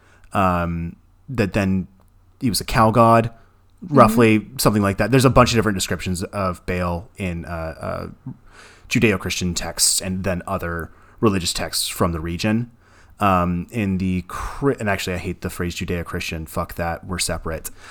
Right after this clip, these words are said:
Speaker 1: Um, the Christians stole from us. Uh, <laughs> um, yeah, but in, I'll just retake that.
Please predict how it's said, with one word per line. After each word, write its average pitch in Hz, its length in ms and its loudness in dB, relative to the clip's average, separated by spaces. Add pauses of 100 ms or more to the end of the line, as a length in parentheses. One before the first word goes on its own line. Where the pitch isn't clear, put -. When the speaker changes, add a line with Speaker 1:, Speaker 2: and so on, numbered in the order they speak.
(280)
Speaker 1:
Um, 95 600 4 (720)
the 165 100 0
Christians 117 340 4
stole 87 180 2
from 85 140 -8
us. 80 140 -6 (300)
Uh, 131 400 10 (220)
<laughs> 214 560 8 (880)
um, 120 320 8
yeah, 131 140 6
but 127 200 0
in, 135 240 2
I'll 101 280 -4
just - 300 -10
retake 87 280 -10
that. 87 200 -8